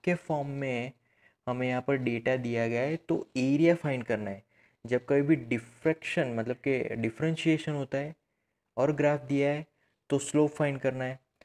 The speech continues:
But अगर फॉर्मूला में इंटीग्रेशन है और ग्राफ दिया गया है तो एरिया फाइंड करना है। तो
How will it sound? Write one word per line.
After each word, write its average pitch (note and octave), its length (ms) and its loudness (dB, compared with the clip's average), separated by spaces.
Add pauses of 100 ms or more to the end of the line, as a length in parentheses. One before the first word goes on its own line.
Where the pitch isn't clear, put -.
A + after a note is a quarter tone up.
(180)
But A#2+ 180 0
अगर C#3 440 2
फॉर्मूला B2+ 520 -2
में C#3+ 160 -4
इंटीग्रेशन C3+ 840 -2
है C3+ 80 -4
और C3 280 0
ग्राफ B2 320 -2
दिया A#2+ 320 0
गया A#2 240 0
है A#2 220 -4 (160)
तो D3+ 100 2 (160)
एरिया B2 380 0
फाइंड A#2+ 340 -6
करना A#2 220 -4
है। A#2 100 -2
तो A#2 200 -6